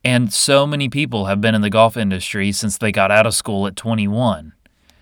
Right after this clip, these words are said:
And so many people my age are so smart and they've got P H Ds and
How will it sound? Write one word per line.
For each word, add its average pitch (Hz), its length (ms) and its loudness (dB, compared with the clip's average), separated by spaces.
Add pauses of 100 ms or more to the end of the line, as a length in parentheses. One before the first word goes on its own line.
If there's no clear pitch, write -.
(540)
And 98 460 -2 (340)
so - 220 0
many 135 160 0
people 120 240 -2
my 113 240 4
age 104 560 0
are 92 380 -6 (520)
so 147 400 -2
smart 127 760 -2
and 101 260 0
they've 107 140 -4
got 101 200 0
P 165 200 -2
H 135 240 0
Ds 107 720 -2
and 95 520 -2